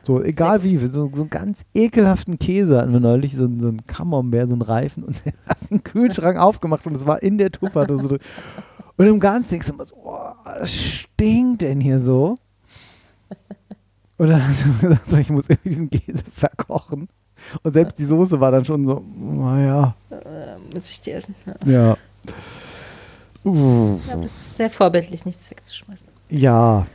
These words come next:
Speaker 1: also das versuchen wir natürlich selbstverständlich. Ähm, das, das,
Speaker 2: Ja.
Speaker 1: nee, das, das kann Steffi irgendwie auch
Speaker 2: So
Speaker 1: nicht. Und das ist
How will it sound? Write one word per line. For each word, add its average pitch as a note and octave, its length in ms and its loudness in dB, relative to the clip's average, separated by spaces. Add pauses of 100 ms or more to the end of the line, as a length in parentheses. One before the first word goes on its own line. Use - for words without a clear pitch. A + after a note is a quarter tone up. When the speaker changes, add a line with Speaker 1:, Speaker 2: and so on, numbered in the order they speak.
(220)
Speaker 1:
also A#2+ 180 2
das A#2 160 0
versuchen B2 420 0
wir G#2+ 60 2
natürlich G#2 440 -2
selbstverständlich. A2 920 0 (1120)
Ähm, G#2+ 360 4
das, - 180 -6
das, - 280 -10
Speaker 2:
Ja. D3+ 60 -8 (100)
Speaker 1:
nee, A#2+ 140 2
das, - 240 -2
das - 220 -10
kann D3+ 160 -4
Steffi - 300 -4
irgendwie G#2+ 220 -2
auch - 60 -4
Speaker 2:
So E3+ 80 -2
Speaker 1:
nicht. C3 100 2
Und F3+ 160 -2
das - 0 -
ist - 20 -4